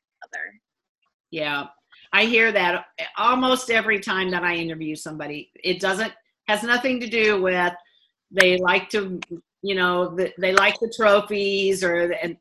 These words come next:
Speaker 2: going fast. None of that comes up. And when I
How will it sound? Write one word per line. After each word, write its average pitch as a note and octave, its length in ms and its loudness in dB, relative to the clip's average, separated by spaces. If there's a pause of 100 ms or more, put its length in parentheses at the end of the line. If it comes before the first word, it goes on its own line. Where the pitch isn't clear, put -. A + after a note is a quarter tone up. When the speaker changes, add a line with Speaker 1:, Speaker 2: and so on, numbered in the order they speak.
(160)
Speaker 2:
going A3 340 2
fast. F#3+ 960 2
None B3 300 2
of C#4+ 140 0
that B3 280 2
comes G#3+ 240 -4
up. F#3 240 2 (1300)
And A3 180 -2
when A#3 140 -2
I C4+ 220 4